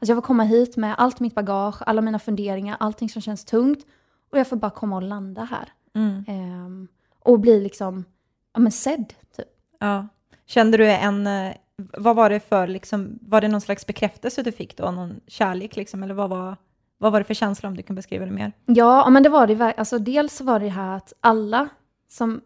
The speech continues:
Speaker 1: som kom fram bara så här, kom fram och ta i hand och bara, "Hej! Ja, men vad heter du? Vad kul att du är här!" Alltså, det var verkligen den här,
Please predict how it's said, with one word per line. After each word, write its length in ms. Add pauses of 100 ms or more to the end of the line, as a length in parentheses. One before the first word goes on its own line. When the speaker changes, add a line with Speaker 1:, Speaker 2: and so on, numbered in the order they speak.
Speaker 1:
som 220
kom 160
fram 360
bara 140
så 120
här, 100
kom 180
fram 380
och 100
ta 120
i 40
hand 340
och 60
bara, 220
"Hej! 460 (260)
Ja, 60
men 120
vad 100
heter 340
du? 300
Vad 180
kul 220
att 200
du 120 (160)
är 80
här!" 340
Alltså, 220
det 120
var 220
verkligen 400
den 80
här, 240